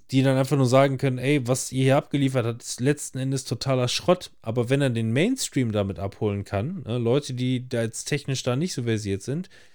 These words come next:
ähm, nicht wissen, wo der Standard eigentlich aktuell sein sollte, aber das, was sie da sehen, total geil ist, weil sie das zum ersten Mal sehen,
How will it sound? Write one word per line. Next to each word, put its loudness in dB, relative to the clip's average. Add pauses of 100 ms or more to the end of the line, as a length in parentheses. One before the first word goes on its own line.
(360)
ähm, 2
nicht 0
wissen, 2
wo 4
der 4
Standard -2
eigentlich -2
aktuell 0
sein 2
sollte, 0
aber 0
das, 0
was 0
sie -4
da 2
sehen, 0
total 2
geil 2
ist, -2
weil -2
sie -8
das 0
zum -6
ersten -4
Mal 0
sehen, -2